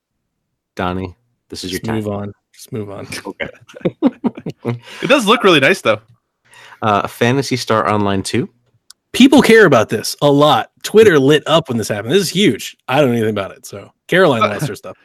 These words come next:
Speaker 3: some people really care about <laughs> this.
Speaker 2: A lot of people.
Speaker 3: This is, it's a, I think it's a pretty, it's really cool for the people who are excited about it. It's a pretty niche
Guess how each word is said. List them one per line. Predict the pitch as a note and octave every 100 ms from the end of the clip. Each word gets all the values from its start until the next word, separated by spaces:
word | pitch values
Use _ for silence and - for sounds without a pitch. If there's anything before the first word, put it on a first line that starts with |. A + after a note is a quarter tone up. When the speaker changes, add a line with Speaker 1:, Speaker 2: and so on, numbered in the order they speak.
| _ _ -
Speaker 3:
some | - D4+ D4+
people | G3 F3 C#3 B2
really | A#2+ A2
care | A2+ G#2+
about | G2+ B2+ -
<laughs> |
this. | - - - - - - - _ -
Speaker 2:
A | C#3
lot | C#3 C#3 B2
of |
people. | A2 G2 F2 - _ -
Speaker 3:
This | D3+ F3
is, | F#3 D#3+
it's | E3+ D3+
a, | D#3 D3
I | D3+
think | F3+ E3
it's | D3
a |
pretty, | B2 - B2 -
it's | D3+ - D#3
really | D#3 G3+ G3+
cool | - E3+ D#3+
for | -
the | C3
people | - B2+ B2+
who | A2+
are | A2
excited | - G#2+ A2
about | A#2 A2+
it. | A2
It's | A2
a | G#2+
pretty | G2 - C3 B2 A2 G#2
niche | G2 F#2+ G2 - - -